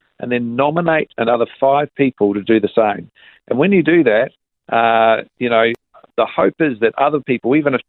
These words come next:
two or three of those people go on and do it and nominate another five people and then two or three of them, this could go exponential. It could go viral. Now, if you're wanting to know more about this, there's a website called hope story challenge dot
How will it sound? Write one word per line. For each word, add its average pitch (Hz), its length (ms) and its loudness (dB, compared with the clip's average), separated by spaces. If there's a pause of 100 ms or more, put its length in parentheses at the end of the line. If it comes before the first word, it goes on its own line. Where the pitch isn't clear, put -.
two 160 80 2
or 156 200 0
three 147 180 2
of 131 80 2
those 113 180 2
people 110 380 -4 (340)
go 131 200 2
on 120 140 -4
and 110 120 -2
do 131 160 2
it 110 100 0
and 107 100 -4
nominate 117 400 -2
another 143 340 -2
five 117 240 0
people 107 300 -6
and 107 80 -8
then 120 180 -6
two 147 100 2
or 135 160 2
three 151 200 0
of 120 60 2
them, 104 180 -2 (280)
this - 200 -2
could 143 140 -4
go 123 220 0
exponential. 113 800 -2
It - 80 -14
could 123 140 -6
go 139 200 2
viral. 107 460 0 (360)
Now, 143 80 0
if 143 100 -2
you're 170 100 -2
wanting 240 280 -2
to 160 80 -4
know 147 180 0
more 139 380 0
about 117 340 0
this, 104 140 -2 (160)
there's 120 180 0
a - 20 0
website 117 580 0 (120)
called 107 260 0 (300)
hope - 340 -2 (380)
story 123 380 0 (120)
challenge 113 480 -2
dot 107 180 0